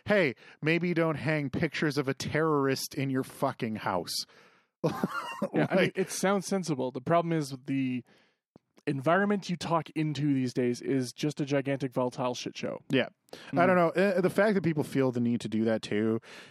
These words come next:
Speaker 1: is also just proof to me that
Speaker 3: Like,
Speaker 1: there
Speaker 3: if I,
Speaker 1: is
Speaker 3: if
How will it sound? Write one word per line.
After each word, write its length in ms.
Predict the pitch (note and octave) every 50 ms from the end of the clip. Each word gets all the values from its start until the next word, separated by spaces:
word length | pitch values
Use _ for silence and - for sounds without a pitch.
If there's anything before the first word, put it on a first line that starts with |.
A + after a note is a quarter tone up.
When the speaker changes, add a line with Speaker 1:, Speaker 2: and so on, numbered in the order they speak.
| _
Speaker 1:
is 160 | - A#2 G#2
also 300 | A#2 A2+ A#2+ - B2 A#2+
just 360 | A2 - B2+ G#2 - - - _ _ _ _ _ _ _ _ _ -
proof 680 | - - - A2 G#2+ A2+ B2+ C#3 C#3 - - - - - _ _ _ _ _
to 140 | - - D3
me 420 | C#3+ C#3 C#3+ C#3+ D3 D3 D3 C3+ - _ _ - _ _ _ _ -
that 380 | A#2+ G#2 B2+ B2 B2 A#2+ A#2+ B2+
Speaker 3:
Like, 160 | C3 B2+ A2+
Speaker 1:
there 160 | C#3+ C#3 C#3
Speaker 3:
if 60 | D3+
I, 120 | F3 F3+ F#3
Speaker 1:
is 60 | -
Speaker 3:
if 20 | F3+